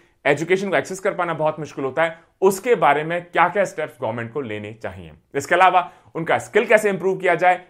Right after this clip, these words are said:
बिजनेस ट्रेनिंग कैसे दी जाए, या एजुकेशन में ही सेक्स एजुकेशन को स्कूल्स में कैसे इफेक्टिवली इम्पार्ट किया जाए, ये भी रिकमेंडेशंस का एक पार्ट रही।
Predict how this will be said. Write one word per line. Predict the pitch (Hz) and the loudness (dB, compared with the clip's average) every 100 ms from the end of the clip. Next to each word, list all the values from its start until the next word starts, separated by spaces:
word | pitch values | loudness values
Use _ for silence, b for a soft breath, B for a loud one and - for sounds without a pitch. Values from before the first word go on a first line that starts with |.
| - | -6
बिजनेस | 135 180 208 202 - | -2 0 -2 -8 -2
ट्रेनिंग | 226 277 247 | 0 0 -2
कैसे | 196 165 | -2 -4
दी | 120 104 | -6 -8
जाए, | 98 85 - | -10 -12 -16
या | 120 175 208 - - _ - | 2 6 6 4 -12 _ -2
एजुकेशन | 156 151 165 185 196 220 233 208 b b b _ _ - | -2 -2 2 4 4 -2 -10 -12 b b b _ _ -10
में | 139 180 | 4 4
ही | 196 226 185 107 - | 6 2 -2 -8 -12
सेक्स | - 226 240 240 | 0 4 4 4
एजुकेशन | 190 180 180 175 180 | -2 -2 -2 -2 -4
को | 180 | -4
स्कूल्स | 185 135 131 156 | -4 -6 -10 -8
में | 180 190 180 | -8 -6 0
कैसे | 180 233 | 0 2
इफेक्टिवली | 202 160 135 143 147 | 0 -2 -4 -6 -6
इम्पार्ट | - 120 120 120 - | -12 -8 -6 -6 -4
किया | 120 | -6
जाए, | 117 135 104 107 | -4 -4 -6 0
ये | 160 | 2
भी | 185 220 143 b b 135 | 2 -2 -6 b b -4
रिकमेंडेशंस | 143 156 147 123 135 120 | -2 -4 -4 -8 -10 -10
का | 135 | -10
एक | 117 117 110 | -10 -8 -8
पार्ट | 92 90 | -8 -12
रही। | 82 80 | -20 -20